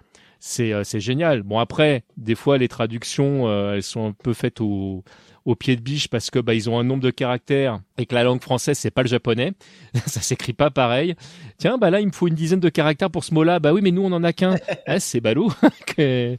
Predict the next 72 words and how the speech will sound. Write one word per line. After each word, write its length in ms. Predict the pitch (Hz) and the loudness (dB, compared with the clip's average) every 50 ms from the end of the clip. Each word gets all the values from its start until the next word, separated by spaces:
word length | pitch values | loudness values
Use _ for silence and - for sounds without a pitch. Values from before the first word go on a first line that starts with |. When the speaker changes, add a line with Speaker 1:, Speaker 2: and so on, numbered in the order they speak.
| - _ - | -8 _ -10
Speaker 1:
ça 200 | - - 135 131 | 0 0 2 4
nous 140 | 139 151 | 6 8
donne 180 | 139 156 170 175 | 8 8 10 10
à 80 | 165 151 | 8 8
la 120 | 143 135 | 8 6
fin 160 | - - 175 | 6 4 2
des 120 | 156 143 131 | 2 2 4
Dragon 300 | 131 135 131 127 131 131 | 4 4 4 6 4 4
Ball 220 | 127 135 156 165 | 6 6 6 6
où 40 | 151 | 6
il 60 | 135 | 6
y 20 | |
a 60 | 123 123 | 6 6
marqué « 260 | 131 - - 156 135 | 6 6 6 4 4
Prends 220 | - - - 190 190 | 4 6 6 6 6
technique ». 520 | - 185 - - 165 165 - - - - - - - - - - - - | 6 4 2 4 0 0 0 -4 -10 -12 -14 -16 -10 -4 -4 -4 4 4
<laughs> 600 | 180 135 127 208 175 - - - - - _ - | 4 4 4 0 -4 -4 -8 -18 -20 -16 _ -8
Ok, 220 | 135 - - 127 156 | -8 -4 -2 -2 0
bah 80 | 127 | 0
je 140 | 110 98 117 | -2 -2 -4
prends 240 | 110 - - - 120 | -6 -4 -4 -4 -2
technique 420 | - 156 - - 127 123 - - | -2 -2 -4 -2 -4 -6 -2 -2
alors 240 | 123 110 107 107 101 | -4 -2 -2 -4 -6
à 60 | 107 | -6
ce 80 | - - | -8 -10
moment-là. 320 | 113 98 98 104 101 98 98 - | -12 -10 -10 -10 -12 -12 -14 -12
Speaker 2:
Je 60 | - 135 | -8 -6
vais 80 | 143 | -6
rebondir 340 | 135 143 135 143 147 151 147 | -6 -2 0 0 0 0 -2
sur 200 | - 156 127 - | -4 -8 -10 -10
ce 140 | - - - | -12 -12 -8
que 80 | - 131 | -6 -6
tu 140 | 135 - 151 | -6 -4 -6
dis. 140 | 170 175 | -6 -4
T 80 | - 143 | -2 -2
M 80 | 135 135 | -2 0
D 140 | 135 131 | 0 -2
J 100 | 131 147 | -4 -6
C, 140 | 143 - 165 | -8 -8 -10
ça 160 | - - - | -8 -8 -8
commence 320 | - - 139 139 135 131 135 | -6 -4 -2 -2 -2 -2 -2
vraiment 320 | 139 143 147 151 151 147 | -2 -2 0 2 2 0
avec, 320 | 135 117 127 131 131 - 127 | 0 -2 -4 -6 -6 -8 -8
euh, 180 | 123 120 117 | -6 -6 -4
la 140 | 117 117 117 | -4 -6 -6
huit 160 | 127 135 131 | -6 -8 -10
bits 180 | 123 147 156 151 | -8 -10 -8 -8
sur 220 | - - 135 120 | -8 -8 -4 -4
la 100 | 117 120 | -2 -2
nes. 160 | 123 131 139 139 139 - | 0 0 -2 -2 -4 -6
On 100 | 127 113 | -8 -8
avait 160 | 113 113 120 | -6 -8 -10
quand 140 | 107 - 127 | -10 -10 -8
même 160 | 127 123 117 - _ | -8 -8 -8 -8 _
quelques 340 | 139 127 123 - - 143 135 | -8 -8 -8 -6 -4 -4 -4
jeux, 260 | 120 135 143 143 139 | -2 -2 -2 -2 0
mais 160 | 127 110 104 | -2 -2 -2
bon, 200 | 110 120 120 120 | -4 -4 -6 -4
de 100 | 113 104 | -6 -6
qualité, 560 | 98 - 113 107 110 110 - - 120 117 113 | -6 -6 -6 -6 -6 -8 -8 -6 -6 -4 -4
euh, 140 | 107 98 90 | -4 -6 -8
vraiment, 560 | 95 98 107 113 113 113 113 113 113 104 90 | -10 -10 -6 -4 -4 -2 -2 -2 -4 -4 -6
euh, 60 | 85 - | -10 -12
discutable. 640 | 110 110 - - 127 120 - 151 156 135 110 - - _ | -12 -12 -12 -12 -12 -6 -2 -2 -2 -2 -4 -10 -14 _
Le, 180 | - 120 127 117 127 131 | -4 -2 -2 -2 -2 -2
le 140 | 117 117 113 | -2 -2 -4
premier 280 | - - 131 127 127 | -2 0 0 2 2
Dragon 280 | 120 117 117 120 120 123 | 2 2 0 2 2 2
Ball 220 | 123 131 131 131 | 2 2 0 -2
sur 180 | 131 - 127 117 | -2 -4 -4 -2
la 80 | 117 123 | 0 0
nes 140 | 135 135 | 0 0